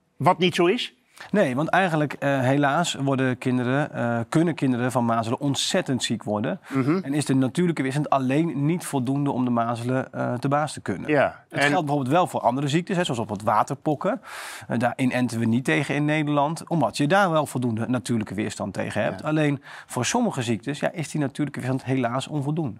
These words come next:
Speaker 1: Ja, en die influencers, zijn dat, zijn dat dan artsen of, of goedbedoelende burgers die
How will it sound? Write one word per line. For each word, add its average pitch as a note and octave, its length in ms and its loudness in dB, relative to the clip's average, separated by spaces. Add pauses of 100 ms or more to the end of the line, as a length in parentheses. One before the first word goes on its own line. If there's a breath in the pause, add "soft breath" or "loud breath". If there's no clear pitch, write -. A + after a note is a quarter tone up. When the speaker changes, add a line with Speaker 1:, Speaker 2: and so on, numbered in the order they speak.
(100)
Speaker 1:
Ja, C#3+ 160 4
en D#3+ 80 6
die G#3 140 4
influencers, A3 720 4
zijn G3+ 160 6
dat, F#3+ 160 4
zijn G3+ 220 6
dat F3 100 4
dan D#3+ 180 4
artsen G#3 540 4
of, D#3 200 2
of C#3 260 0
goedbedoelende D3 760 4
burgers F#3 640 2
die F3 300 2